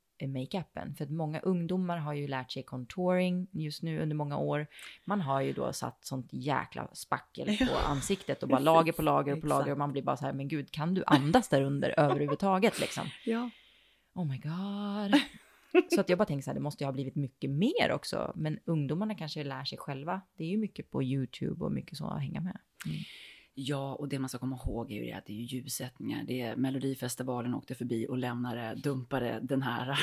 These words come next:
Speaker 2: <laughs> den här utrustningen. För det är ju helt otroligt. Och det är ju det som, som jag kan känna. Jag vet inte hur många middagar jag har varit på med min kära,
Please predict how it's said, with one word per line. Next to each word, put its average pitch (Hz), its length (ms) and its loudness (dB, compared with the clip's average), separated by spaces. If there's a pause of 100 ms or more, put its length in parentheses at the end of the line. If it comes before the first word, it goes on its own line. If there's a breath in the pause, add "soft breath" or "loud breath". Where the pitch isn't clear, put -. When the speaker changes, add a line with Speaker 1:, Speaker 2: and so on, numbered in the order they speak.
(100)
Speaker 2:
<laughs> - 120 -20
den 165 160 4
här 135 300 0
utrustningen. 135 680 -4 (400 loud breath)
För 139 100 -6
det 131 80 0
är 135 100 -2
ju 127 60 -6 (280)
helt - 220 -8
otroligt. 107 540 -8
Och 131 80 -2
det 135 80 -4
är 135 40 -2
ju 135 60 -2
det 135 260 -4
som, 123 240 -6
som 127 200 -4
jag 143 260 -4
kan 123 120 -6
känna. 117 280 -6
Jag 135 120 -4
vet 131 100 -6
inte 135 180 -4
hur 135 100 -4
många 127 180 -2
middagar 127 420 -4
jag 120 100 -4
har 127 80 -6
varit - 220 -8
på 127 100 -8
med 123 140 -2
min - 220 -2
kära, 117 420 -4